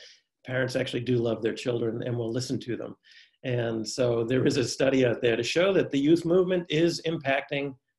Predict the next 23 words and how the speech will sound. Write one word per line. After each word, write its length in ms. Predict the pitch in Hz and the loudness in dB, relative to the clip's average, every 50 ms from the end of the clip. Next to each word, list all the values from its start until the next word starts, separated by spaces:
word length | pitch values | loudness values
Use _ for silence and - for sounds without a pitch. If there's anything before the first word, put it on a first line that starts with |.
| _ _ - | _ _ -6
adults, 460 | 131 120 151 139 127 117 104 - - | -4 0 2 2 2 2 0 -2 -4
both 240 | - 135 131 131 117 | -2 -2 -2 0 0
their 120 | 131 123 123 | -2 -2 -2
parents, 500 | - - 147 151 151 156 165 156 156 - | -2 -2 0 2 2 2 2 0 -2 -4
their 200 | 123 127 - 139 | -6 -6 -4 -4
aunts, 240 | 139 147 143 147 | -4 -2 -4 -4
their 160 | - 131 - - | -6 -8 -6 -6
uncles, 260 | 147 139 151 147 120 120 | -4 -2 -2 -2 -2 -2
their 80 | 117 | -2
grandparents, 560 | 113 131 147 156 156 151 165 160 156 160 160 - - - - - - - - | -2 0 0 0 0 0 0 0 0 -2 -2 -6 -16 -18 -18 -20 -20 -12 -6
and 260 | - 180 202 233 277 269 | -4 -2 0 0 -2 -2
corporations. 840 | - 220 208 - - 107 117 131 - - - - - - - - - | -2 -2 -4 -2 -2 -2 -2 0 0 0 -2 -6 -12 -16 -16 -14 -10
Corporations 640 | - 156 151 156 151 151 156 196 - - 151 135 127 | -6 -6 -6 -4 -4 -4 -4 -4 -4 -4 -6 -6 -4
got 220 | - 135 127 123 | -2 -2 -2 -2
very 220 | - 135 135 135 135 | -2 -2 0 0 0
involved 400 | 131 123 131 127 127 139 135 - | -2 0 2 2 2 2 0 -2
'cause 200 | 139 123 - - - - - - - | -4 -6 -6 -10 -18 -20 -16 -8 -4
this 160 | - 175 - 220 | -2 -2 0 0
is 120 | 196 - | 0 0
who 160 | 156 151 147 | 0 0 2
they're 100 | 143 139 135 | 2 2 2
gonna 180 | 131 123 120 | 2 0 0
hire. 540 | 123 - - 135 127 123 113 - - - | -4 -6 -6 -4 -2 -2 -2 -4 -6 -10